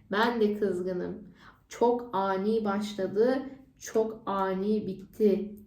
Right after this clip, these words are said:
Çok ani oldu her şey. Ben ne olduğunu anlamadım. Evet, tılsım kralı. Evet, duygularım konusunda duygularımı yönetmeye çalışıyorum.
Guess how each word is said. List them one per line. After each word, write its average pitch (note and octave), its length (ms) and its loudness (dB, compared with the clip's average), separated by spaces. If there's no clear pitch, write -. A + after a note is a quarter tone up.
Çok - 340 -6
ani G3+ 440 0
oldu F#3+ 480 0
her F#3 180 -6
şey. - 420 -6
Ben G#3 220 4
ne G#3+ 60 6
olduğunu A3 540 2
anlamadım. G3 800 -4
Evet, G#3+ 360 0
tılsım G#3 460 -2
kralı. G3+ 440 -4
Evet, B3+ 340 -2
duygularım A3 580 4
konusunda G#3 840 -2
duygularımı G3+ 580 -2
yönetmeye G#3 680 0
çalışıyorum. F#3+ 720 -6